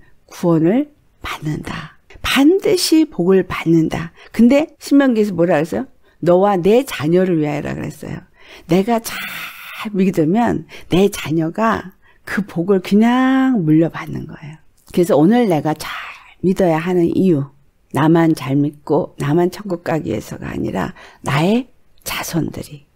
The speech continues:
다 복을 받기 위해서. 여러분, 말씀 먹고 여러분이 잘 자라고 있으면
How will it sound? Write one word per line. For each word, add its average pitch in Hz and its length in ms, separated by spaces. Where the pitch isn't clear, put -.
다 - 100
복을 170 260
받기 - 340
위해서. - 280
여러분, 165 520
말씀 160 500
먹고 175 500
여러분이 151 440
잘 - 460
자라고 139 480
있으면 147 560